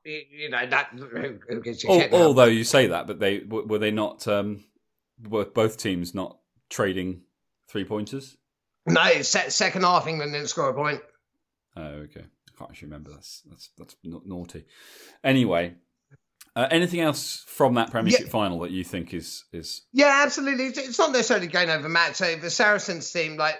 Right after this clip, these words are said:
Speaker 1: looking good. There are a few other points that I, I wanted to bring up. Firstly, Matt Kovacic, for me, has earned a place in the wider England squad at least.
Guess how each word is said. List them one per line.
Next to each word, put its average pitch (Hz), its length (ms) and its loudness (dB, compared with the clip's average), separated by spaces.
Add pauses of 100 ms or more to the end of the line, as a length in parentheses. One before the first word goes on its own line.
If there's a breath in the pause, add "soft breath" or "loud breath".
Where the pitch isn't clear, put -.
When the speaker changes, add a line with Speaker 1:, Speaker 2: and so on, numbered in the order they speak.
(320 soft breath)
Speaker 1:
looking 175 260 -2
good. 175 180 0
There 175 120 4
are 165 40 2
a - 20 -10
few 226 200 2
other 185 160 2
points 147 480 -2
that 147 300 0 (640)
I, 170 100 4
I 160 260 0
wanted 165 360 0
to 139 420 4
bring 151 140 0
up. 135 160 -2
Firstly, 208 540 2 (220 soft breath)
Matt 214 280 2
Kovacic, 202 580 -4
for 165 100 -12
me, 156 260 -6
has 135 200 -4
earned 156 220 0
a 135 60 -6
place 147 360 -2
in 160 240 -4
the 151 80 -2
wider 151 480 2
England 143 260 -2
squad 135 260 -2
at 127 120 -8
least. 117 440 -6